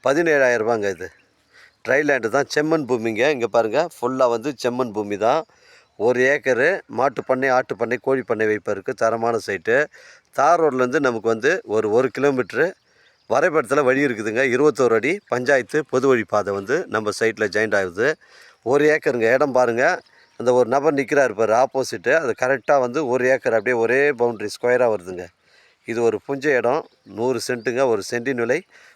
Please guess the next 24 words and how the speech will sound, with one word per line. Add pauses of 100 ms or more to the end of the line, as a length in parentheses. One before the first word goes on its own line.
(120)
பதினேழாயிரம்
ரூபாங்க. (100)
இது (220)
புஞ்சை
இடங்க.
எனக்கு (560)
கால்
பண்ணுங்க,
இடம்
கூட்டின்னு
வந்து
காமிக்கிறேன். (200)
இடம்
பிடிச்சிருந்தா
பேசிக்கலாம்.
நம்ம
சைட்லேருந்து
கொடுங்காலூர்
வெறும்
ஐந்தே (100)
கிலோமீட்டர்
தாங்க, (640)
மிஸ்
பண்றாதீங்க.